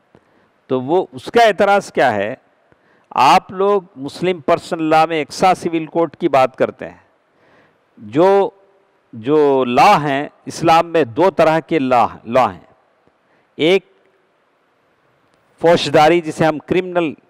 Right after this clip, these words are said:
लॉज कहते हैं, अ, दूसरे हैं ये शादी, निकाह, तलाक, हिबा, अ, अ, बच्चे, बच्चों की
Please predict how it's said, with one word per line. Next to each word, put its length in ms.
लॉज 300
कहते 280
हैं, 160
अ, 40
दूसरे 440
हैं 340
ये 200
शादी, 540
निकाह, 460
तलाक, 760
हिबा, 440
अ, 100
अ, 1000
बच्चे, 760
बच्चों 400
की 260